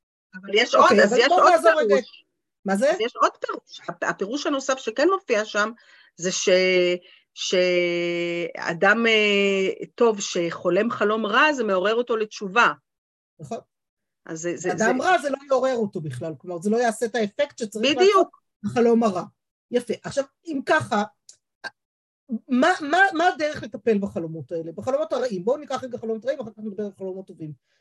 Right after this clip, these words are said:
Speaker 2: חלום טוב, ברור לנו שאם אנחנו רוצים שהוא יתקיים, צריך להגיד אותו למישהו שישמח בזה ויפשר לנו אותו לטובה ויהיה בסדר, נכון? זה פשוט יותר.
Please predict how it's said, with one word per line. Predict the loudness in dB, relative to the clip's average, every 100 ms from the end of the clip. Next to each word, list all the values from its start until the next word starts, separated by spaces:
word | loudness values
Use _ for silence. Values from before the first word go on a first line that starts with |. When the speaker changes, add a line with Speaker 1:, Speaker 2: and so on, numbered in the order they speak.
| 0
Speaker 2:
חלום | 4 4 4
טוב, | 0 2
ברור | 0 0 -4
לנו | -6 -8
שאם | -8
אנחנו | -8 -8
רוצים | -12 -14
שהוא | -10
יתקיים, | -8 -4 -2 -2
צריך | -4 -12 -8
להגיד | -4 -4 -6
אותו | -14 -2 -2 -2 _ _ -2
למישהו | -2 -2 -8
שישמח | -4 -4 -2 -6 -6
בזה | -4 -2 0
ויפשר | 2 0 -4 -4 -2
לנו | 0 0
אותו | -2 -2
לטובה | -2 -4 -2 -2
ויהיה | 0 -2
בסדר, | -2 -4 -4 -4 -14
נכון? | -10 -8 -2
זה | 0 0 -2 -6 _ _ _ _ -12
פשוט | -12 -10 -10
יותר. | -10 -10